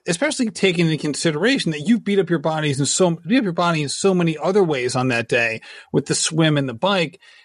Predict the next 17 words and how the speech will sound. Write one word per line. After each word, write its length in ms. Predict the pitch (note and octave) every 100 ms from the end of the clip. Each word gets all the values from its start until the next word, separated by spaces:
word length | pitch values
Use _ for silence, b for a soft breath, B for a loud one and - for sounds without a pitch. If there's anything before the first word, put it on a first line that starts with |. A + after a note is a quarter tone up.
| B
you 120 | F3+
know, 60 | E3
and 80 |
I 80 | F#3
think 220 | F3+ B3
about, 180 | G3+ E3+
like, 160 | D3+ C3+
all 60 |
right, 80 | D#3
if 80 | D3
I'm 120 | F#3+
hammering 680 | D#3+ - G3 A3 F#3+ D#3 D3
a 40 | C3+
run 540 | C#3 D3+ B2+ A#2 B2
versus 420 | C#3+ E3 D3 D#3+
going 360 | C3+ E3+ D#3 C#3
easy, 600 | E3 G3+ F#3 C#3 C3+ C3